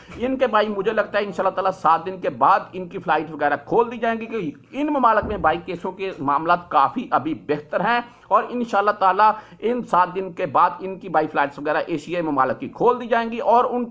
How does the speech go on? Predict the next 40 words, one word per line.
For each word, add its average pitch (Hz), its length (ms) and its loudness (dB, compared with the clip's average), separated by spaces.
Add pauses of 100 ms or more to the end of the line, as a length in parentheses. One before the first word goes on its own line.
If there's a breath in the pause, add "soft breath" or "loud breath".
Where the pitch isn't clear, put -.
तमाम 196 400 4
ममालिक 202 380 2
से 208 240 -8
एशिया 185 340 -2
खुर्दुनूस 175 560 -4
की 170 180 -6
चीज़ें 151 380 -4
सऊदी 151 320 -4
अरेबिया 165 280 -2
में 165 180 -4 (360 soft breath)
बहरी 180 400 -2
जहाज़ 185 320 2
के 185 140 -6
through 175 240 -4 (100)
आती 143 280 0
रहेंगी, 214 360 -2
जहां 165 240 0
पर 202 280 0
इस 185 160 -14
वायरस 131 300 0
के - 140 -10
केसेस 127 400 -10
कम 220 280 2
हैं। 117 220 -4 (320 loud breath)
और 220 280 6
दिसंबर 185 440 0
में 240 140 -4
और 240 160 4
इसके 226 260 -2
बाद 175 380 2
जो 180 200 -2
भी 254 140 -6
बंदा 208 300 2
सऊदी 165 320 0
अरेबिया 170 260 -4
में 156 140 -6
दाखिल 127 300 0
होगा 156 540 2
भाई, 185 220 0
उसे 208 300 -4